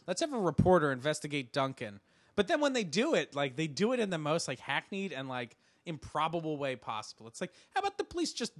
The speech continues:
they'll investigate Duncan but not ask him questions. Like,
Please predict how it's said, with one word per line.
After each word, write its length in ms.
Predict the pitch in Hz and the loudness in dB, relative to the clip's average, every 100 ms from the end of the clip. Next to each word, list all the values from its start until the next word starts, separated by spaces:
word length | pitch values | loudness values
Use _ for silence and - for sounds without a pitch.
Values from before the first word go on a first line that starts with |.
| - _ _ - | -20 _ _ 0
they'll 240 | 240 403 | 4 4
investigate 560 | 277 185 185 180 160 147 | 4 2 2 -2 -4 -2
Duncan 280 | 160 156 170 | -4 -4 -4
but 140 | 143 | -4
not 240 | 131 151 156 | -4 -4 -4
ask 240 | 156 - | -6 -6
him 140 | 180 | -12
questions. 580 | 156 190 214 139 131 - | -2 -2 -2 -8 -12 -6
Like, 320 | 135 127 - | -4 -4 -10